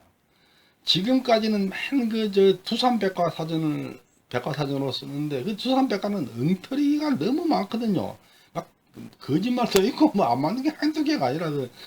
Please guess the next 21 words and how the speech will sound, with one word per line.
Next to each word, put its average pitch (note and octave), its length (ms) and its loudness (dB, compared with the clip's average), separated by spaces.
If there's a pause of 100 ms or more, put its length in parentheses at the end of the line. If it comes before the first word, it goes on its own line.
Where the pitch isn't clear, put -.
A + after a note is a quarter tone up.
(160)
참 D3+ 180 -2
자료로 D3+ 320 0
쓸 F#3+ 220 -4
수가 F#3 220 0
없었는데, C3 640 -2 (560)
지금 F#3+ 240 -2
한국학중앙연구원이 D#3 1600 -2
발행한 D#3 640 -4
한국민족문화대백과는 D#3 1600 -2
상당히 - 1040 -2
정교하고, D3 800 -2
그 C#3+ 240 -4 (340)
많은 - 540 -2
학자들이 F#3 720 -2 (380)
달게 F3 280 0
들어서 D3 400 -2
그 A#2 280 -4
고증을 D#3 540 0
거쳐 G#3 280 -2
만든 A2+ 340 -2
거라서 G#2 360 -10